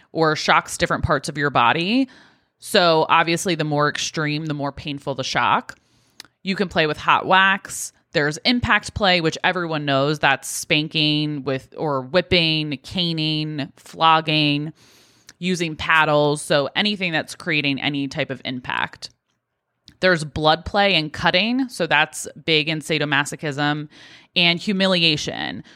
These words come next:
So humiliation can be verbal or physical. So verbal humiliation is just kind of the name calling, the making fun of, and all of that. Whereas the physical acts would be potentially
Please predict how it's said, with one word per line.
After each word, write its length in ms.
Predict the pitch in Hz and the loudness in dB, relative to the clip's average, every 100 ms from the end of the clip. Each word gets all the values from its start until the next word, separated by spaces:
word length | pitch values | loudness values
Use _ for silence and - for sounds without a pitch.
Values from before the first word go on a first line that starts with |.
| _ | _
So 260 | 190 160 | 2 2
humiliation 720 | 151 202 196 208 294 339 277 247 | 0 0 2 2 2 2 0 0
can 120 | 220 | -2
be 140 | 185 | -2
verbal 440 | 156 160 160 160 - | -2 -2 0 -2 0
or 200 | 160 160 | -2 -2
physical. 720 | - 156 - - 52 62 - - _ | -2 -4 -4 -10 -8 -8 -10 -20 _
So 400 | - 156 139 - | 0 2 2 -2
verbal 240 | - 233 240 | 2 4 4
humiliation 800 | 233 214 196 180 170 175 160 156 | 2 0 0 0 0 2 2 2
is 220 | 117 135 | -2 -2
just 480 | 151 139 - - - _ _ | -2 -4 -6 -14 -16 _ _
kind 160 | - 139 | -8 -8
of 80 | 127 | -6
the 80 | |
name 260 | 147 185 180 | 0 0 0
calling, 420 | 185 170 165 160 | 0 0 0 -2
the 60 | 147 | -4
making 300 | 135 135 139 | -6 -6 -10
fun 260 | - 175 | 0 2
of, 320 | 170 160 151 147 | 6 6 6 4
and 80 | |
all 160 | 143 143 | 0 0
of 120 | 139 | 0
that. 380 | 139 127 127 - - - - | 2 4 2 0 -8 -20 -4
Whereas 320 | 156 151 139 | 0 0 -2
the 100 | 156 | -4
physical 420 | - 359 247 208 | 0 0 2 4
acts 420 | 165 156 - - | 6 4 0 -6
would 180 | 165 151 | -10 -8
be 260 | 160 147 143 | -6 -4 -4
potentially 920 | 170 - 165 151 170 156 147 143 | -6 -2 -2 -2 -6 -4 -4 -4